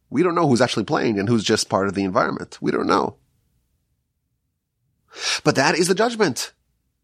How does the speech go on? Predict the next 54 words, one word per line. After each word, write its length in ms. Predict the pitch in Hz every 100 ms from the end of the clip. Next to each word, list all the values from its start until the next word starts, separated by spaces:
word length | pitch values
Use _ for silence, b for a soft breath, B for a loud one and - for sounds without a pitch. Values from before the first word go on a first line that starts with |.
| _ _ _ -
Do 80 | 113
you 100 | 131
want 160 | 156
to 40 | 175
matter? 340 | 110 95 127 B -
Do 80 | 127
you 100 | 139
want 100 | 170
to 40 |
be 80 | 196
like 160 | 202 -
Adam? 300 | 101 98 -
Or 80 | 135
do 60 |
you 60 | 123
want 120 | 143
to 60 | 135
be 40 |
like 220 | 123 123
all 160 | - 135
those 160 | 190 185
other 160 | 175
things 180 | 180 208
that 100 | 196
came 120 | 247
before 260 | 262 302 302
Adam? 340 | 202 107 85 - _ _ _ _ _ _ _ _ _ _ _ _ _
There 80 | -
were 100 | -
lots 260 | 104 -
and 80 | 113
lots 180 | 135 139
and 80 | 131
lots 160 | 143
of 100 | 135
things 140 | 151 120
before 280 | 110 131 101
Adam. 260 | 92 73 B B B B
All 180 | - 123
sorts 220 | - 170
of 80 | 214
trees 520 | - 170 156 147 143 B B
and 80 | -
all 100 | 110
sorts 200 | 180 202
of 80 | 233
angels 1000 | 233 185 220 202 202 202 - - - - B
and 100 | 156
all 100 | 175
sorts 180 | 208 220
of 120 | 240 -
other 240 | 208 233
higher 340 | 170 202 220 208
beings 680 | 185 220 208 214 180 -